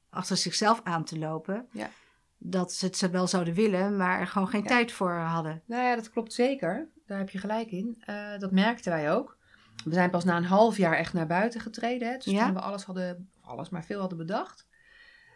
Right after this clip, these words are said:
Speaker 2: Ehm, en toen merkten we wel dat met name leidinggevende teams op zoek waren naar hoe gaan we nou zorgen dat we mensen overeind houden. Ehm,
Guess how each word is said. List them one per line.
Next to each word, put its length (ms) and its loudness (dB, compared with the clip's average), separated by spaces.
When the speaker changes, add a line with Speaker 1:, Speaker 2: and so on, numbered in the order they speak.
Speaker 2:
Ehm, 460 -4
en 120 -6
toen 140 2
merkten 500 4
we 60 2
wel 260 4
dat 240 2
met 140 2
name 400 4
leidinggevende 840 2
teams 340 -6
op 140 -10
zoek 220 -2
waren 340 -2
naar 100 -2
hoe 240 0
gaan 200 0
we 60 -2
nou 160 -4
zorgen 340 -6
dat 120 -8
we 80 -10
mensen 320 -6
overeind 380 -8
houden. 440 -12
Ehm, 720 -10